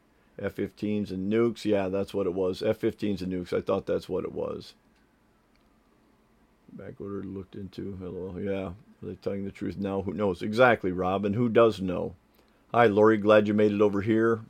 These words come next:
<clears throat> Not on YouTube tonight, as you already know. J R, late again. What in the hell is going on? Hi, Andrea. Glad you're here. I know someone that worked at Area fifty-one.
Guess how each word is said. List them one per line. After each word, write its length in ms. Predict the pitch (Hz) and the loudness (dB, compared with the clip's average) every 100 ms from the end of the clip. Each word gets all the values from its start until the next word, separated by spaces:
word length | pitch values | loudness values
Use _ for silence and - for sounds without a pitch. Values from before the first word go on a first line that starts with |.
| _ _ | _ _
<clears throat> 340 | _ - - | _ 0 6
Not 1120 | 165 113 90 _ _ _ _ _ _ - 107 104 | 6 4 -2 _ _ _ _ _ _ -2 4 4
on 140 | 104 | 4
YouTube 340 | 104 107 107 95 | 2 0 -4 -2
tonight, 320 | 107 104 101 | 0 0 0
as 120 | 92 | 0
you 120 | 98 | 0
already 320 | 98 98 98 | 2 0 -2
know. 340 | 98 104 110 113 98 | 0 2 0 -2 2
J 280 | 110 143 | 8 8
R, 320 | 135 143 170 - | 10 6 4 2
late 320 | 104 143 165 | 6 6 6
again. 440 | 98 143 143 107 | 2 2 2 2
What 200 | 110 214 - | 2 0 0
in 260 | 101 85 | -4 -2
the 220 | 90 92 92 - | -6 -8 -10 -6
hell 220 | 175 185 | -4 -6
is 80 | - | -2
going 200 | 131 127 | -2 0
on? 140 | 101 | 0
Hi, 180 | 120 139 | 2 4
Andrea. 440 | 110 107 104 117 | 4 2 2 2
Glad 320 | 120 120 127 123 | 2 2 2 4
you're 160 | 123 | 2
here. 280 | 247 117 92 _ _ _ _ - | 4 0 -2 _ _ _ _ -6
I 60 | |
know 160 | 107 117 | 0 0
someone 280 | - 117 113 | 2 2 2
that 100 | 85 | 2
worked 300 | 117 120 - | 2 0 -2
at 100 | 104 | 0
Area 220 | 113 110 | 2 0
fifty-one. 840 | - 117 - 101 101 117 123 139 | -2 -4 -2 -4 0 2 0 -2